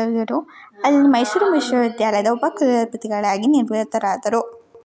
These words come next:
ಕುವೆಂಪು ಕನ್ನಡದ ಅಗ್ರಮಾನ್ಯ ಕಾದಂಬರಿಕಾರ, ನಾಟಕಕಾರ,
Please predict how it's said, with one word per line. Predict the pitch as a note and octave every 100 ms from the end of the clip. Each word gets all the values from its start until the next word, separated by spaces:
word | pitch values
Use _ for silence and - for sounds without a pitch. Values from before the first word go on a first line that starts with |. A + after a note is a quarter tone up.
| _ _ _ _ _ _ _ _ _
ಕುವೆಂಪು | D4+ D4 A#3+ C4
ಕನ್ನಡದ | B3+ B3 B3 A#3+ C4+ -
ಅಗ್ರಮಾನ್ಯ | A3+ C4 C4 A#3 A#3+
ಕಾದಂಬರಿಕಾರ, | A#3+ A#3+ A#3+ A#3 A3+ A#3 A#3 A#3+ D#4 - -
ನಾಟಕಕಾರ, | B3 A#3+ A#3+ A#3+ A#3+ A3+